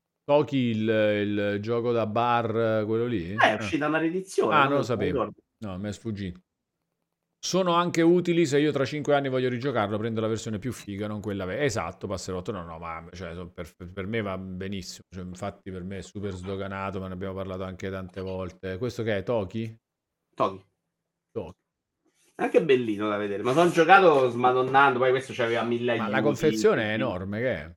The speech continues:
Speaker 2: Sì, perché c'è dentro un finto cabinato da mettere attorno a Switch.
Speaker 1: Ah, bellino.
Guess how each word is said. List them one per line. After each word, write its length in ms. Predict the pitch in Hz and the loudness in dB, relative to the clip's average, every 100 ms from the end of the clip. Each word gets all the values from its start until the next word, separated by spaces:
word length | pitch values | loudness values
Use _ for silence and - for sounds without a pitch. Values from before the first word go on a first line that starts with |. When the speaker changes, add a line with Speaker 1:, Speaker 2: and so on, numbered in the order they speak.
| _ _ _ _ _ _ _ | _ _ _ _ _ _ _
Speaker 2:
Sì, 300 | - 156 139 | -4 0 2
perché 240 | 135 139 | 2 0
c'è 300 | 127 135 127 | 2 4 4
dentro 500 | 131 127 131 131 131 | 4 0 0 2 4
un 160 | 131 127 | 4 0
finto 420 | - 139 127 131 | -4 -4 0 0
cabinato 600 | 127 120 123 123 123 123 | 0 0 2 4 4 4
da 100 | 120 | 2
mettere 300 | 120 - 117 | 2 0 -2
attorno 340 | 113 120 113 | 0 -2 0
a 60 | 110 | -4
Switch. 140 | 104 101 | -4 -2
Speaker 1:
Ah, 460 | 117 139 110 95 104 | 0 0 0 -4 -6
bellino. 640 | 113 107 120 120 101 | -6 -6 -6 -8 -8